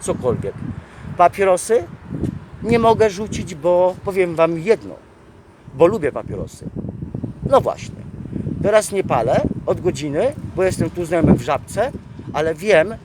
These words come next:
że na ulicy nie wolno palić i muszę przestrzegać prawa. Jest takie prawo, nie chcę dostać mandatu, więc nie będę palił. I nic mi się nie stanie? Nic mi się nie stanie. Trzeba pewnie za-, przestrzegać, ale trzeba sobie też w głowie je ustalić, że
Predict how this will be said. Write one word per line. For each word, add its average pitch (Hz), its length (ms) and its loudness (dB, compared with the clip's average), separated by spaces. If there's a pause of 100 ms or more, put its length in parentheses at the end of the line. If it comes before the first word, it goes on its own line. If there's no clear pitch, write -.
że 156 200 0
na 170 100 2
ulicy 165 360 -4
nie 165 100 -2
wolno 214 300 2
palić 147 440 -4 (460)
i 170 360 -2 (140)
muszę 180 220 -4
przestrzegać 185 440 -2
prawa. 220 320 2
Jest 165 140 0
takie 202 200 -2
prawo, 139 460 2 (340)
nie 220 120 -4
chcę 226 120 -4
dostać 170 240 -8
mandatu, 156 640 0 (160)
więc 226 280 -4 (160)
nie 403 160 6
będę 359 360 4
palił. 107 480 -4 (220)
I 247 80 -2
nic 262 220 -2
mi 233 100 -6
się 240 100 -6
nie 247 80 -2
stanie? 247 400 0 (220)
Nic 180 320 -2
mi 180 100 -4
się 175 140 -4
nie 180 120 -2
stanie. 175 420 2 (840)
Trzeba 269 200 4
pewnie 233 200 -6
za-, 220 140 0
przestrzegać, 190 800 2
ale 175 160 2
trzeba 170 320 0
sobie 170 260 -4
też 156 220 -2
w 135 80 -10
głowie 160 300 2
je 202 100 2
ustalić, 139 400 -2
że 156 260 4